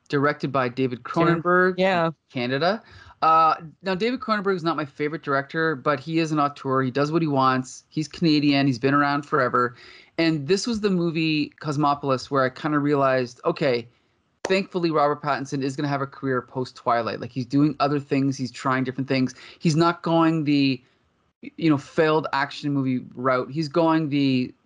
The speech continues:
Speaker 1: art house film route, which was the smart move, and it paid off for him. Uh, again, it's not the greatest movie, but to see him in it,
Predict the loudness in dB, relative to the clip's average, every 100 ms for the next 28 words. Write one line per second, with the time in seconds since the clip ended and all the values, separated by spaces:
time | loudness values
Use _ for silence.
0 | _ _ -2 0 0 -2 -2 -8 -10 -8
1 | -4 -6 -6 -10 -10 -10 -12 -4 -2 0
2 | 0 0 0 -2 -6 -2 0 2 0 -2
3 | -4 -4 -6 -14 -20 -20 _ _ 0 0
4 | 2 2 0 -4 _ -10 0 2 2 0
5 | -6 0 0 0 -2 0 2 0 0 -2
6 | -4 -12 -4 -2 -2 -4 -8 0 2 2
7 | 2 -2